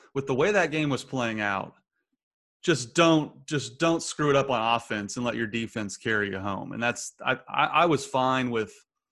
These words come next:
the conservative nature, 'cause the, when they did finally let Illingworth finally cut it loose a little bit, it's when he threw the pick. So I, I totally get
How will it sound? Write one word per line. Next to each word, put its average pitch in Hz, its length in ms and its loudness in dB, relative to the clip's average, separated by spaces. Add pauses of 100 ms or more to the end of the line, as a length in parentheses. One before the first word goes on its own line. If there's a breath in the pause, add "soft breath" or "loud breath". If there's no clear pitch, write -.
(360)
the - 60 -8
conservative 120 500 0
nature, 120 280 -2
'cause 120 140 -6
the, 131 80 -6
when 147 120 -2
they 143 100 4
did 170 300 4
finally 170 440 2
let 170 340 2
Illingworth 170 600 0
finally 170 380 -2
cut 165 220 0
it 139 60 0
loose 151 300 2
a 143 40 0
little 131 200 4
bit, 127 120 4
it's 127 140 -6
when 135 100 0
he 123 60 -2
threw 131 180 0
the 113 80 -2
pick. 117 420 -2
So - 140 -4
I, 120 280 2
I - 20 -4
totally 147 480 -2
get 117 320 0